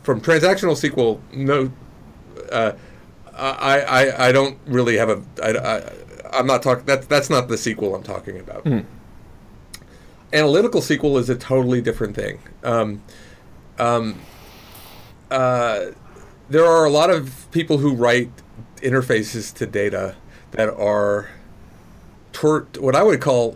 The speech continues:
Speaker 1: Turing incomplete. Okay,
Speaker 2: Mm-hmm.
Speaker 1: um, there are, uh, there is no way through the interface to ex-, to express something so that you can get the data out. And what I like about S Q L with the select statement is that it's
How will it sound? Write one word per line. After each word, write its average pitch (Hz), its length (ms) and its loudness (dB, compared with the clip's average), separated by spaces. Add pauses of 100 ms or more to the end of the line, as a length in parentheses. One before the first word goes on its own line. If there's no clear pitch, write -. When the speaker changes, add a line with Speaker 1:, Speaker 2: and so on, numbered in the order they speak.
Speaker 1:
Turing 190 420 0
incomplete. 131 760 -4 (760)
Okay, 123 420 -2
Speaker 2:
Mm-hmm. 131 420 -4
Speaker 1:
um, 123 300 2 (360)
there 175 200 4
are, 165 240 -2 (300)
uh, 131 300 0 (280)
there 170 220 2
is 156 160 0
no 170 180 6
way 156 260 6
through 147 200 0
the 131 120 0
interface 127 500 0
to 123 180 0
ex-, - 260 -4 (200)
to 120 380 -2
express 131 480 -2
something 95 540 -6 (1040)
so - 160 -2
that 120 140 -4
you 131 80 -2
can 127 180 -4
get 110 180 -2
the - 60 -6
data 95 280 -2
out. - 220 -12 (680)
And 110 440 -4
what 127 240 2
I 127 80 4
like 139 240 2
about 156 160 2
S 135 140 -6
Q 139 160 -4
L 127 200 0
with 113 160 -2
the 107 60 -6
select 113 340 -4
statement 107 400 -4
is 98 420 -4
that 98 160 -4
it's 95 280 -8